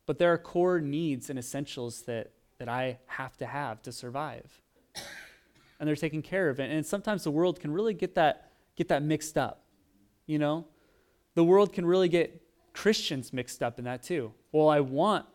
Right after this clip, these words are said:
Christians to disappear. I want them to stop bugging me. I want this and I want that." But really, they need believers pl-, praying for them.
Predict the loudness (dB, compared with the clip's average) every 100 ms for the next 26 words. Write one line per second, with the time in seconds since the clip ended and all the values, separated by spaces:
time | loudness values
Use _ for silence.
0 | _ -6 -4 -4 -6 -8 -6 -6 -4 -4
1 | -6 -4 -2 -2 -6 -4 -2 0 -2 -2
2 | -2 -2 -4 -8 -10 -2 0 0 -2 -2
3 | -2 -4 -6 -4 -2 -4 -4 -2 0 0
4 | -6 -6 -4 -2 0 0 -2 -20 _ _
5 | _ _ -2 2 2 0 -6 -6 -4 -2
6 | -4 -6 -6 -6 -10 _ -8 -4 -4 -4
7 | -6 -8 -14 -12 -12 -10 -6 -4 -4 -6
8 | -12 -12